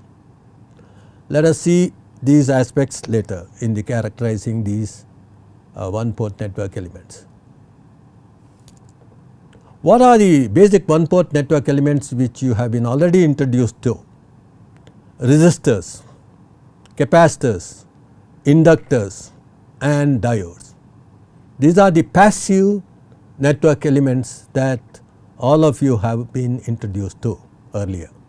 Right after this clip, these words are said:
One port active network elements, on the other hand, that give power amplification,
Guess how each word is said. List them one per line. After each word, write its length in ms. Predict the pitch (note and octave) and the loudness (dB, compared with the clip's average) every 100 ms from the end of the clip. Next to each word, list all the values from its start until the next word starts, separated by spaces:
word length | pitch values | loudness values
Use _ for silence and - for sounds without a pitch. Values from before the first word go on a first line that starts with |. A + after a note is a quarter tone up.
| _ _ - _ _ _ _ _ _ _ _ _ _ _ _ _ _ _ - _ _ | _ _ -20 _ _ _ _ _ _ _ _ _ _ _ _ _ _ _ -20 _ _
One 260 | - F#3 G#3+ | 2 4 6
port 280 | A3+ A3 - - - - | 8 6 4 -14 -20 -4
active 380 | C3+ D3 - B3+ | 0 0 4 4
network 380 | G#3+ E3+ E3+ D3+ | 4 4 2 4
elements, 400 | D3+ C#3+ D3 C#3 | 2 4 2 0
on 100 | C3 | 0
the 80 | B2 | 2
other 140 | A#2 | 0
hand, 520 | F#2+ B2 G3 F#3+ - - - _ _ _ _ _ _ _ - | 0 -2 0 -2 -6 -18 -20 _ _ _ _ _ _ _ -8
that 200 | A#2 G2+ | -6 0
give 200 | C3+ B2 | -2 0
power 240 | B2 D3 | -2 0
amplification, 800 | C#3+ A#2+ A2 G#2+ F#2+ - A2 D3 | 0 -2 -4 -6 -8 -8 -12 -14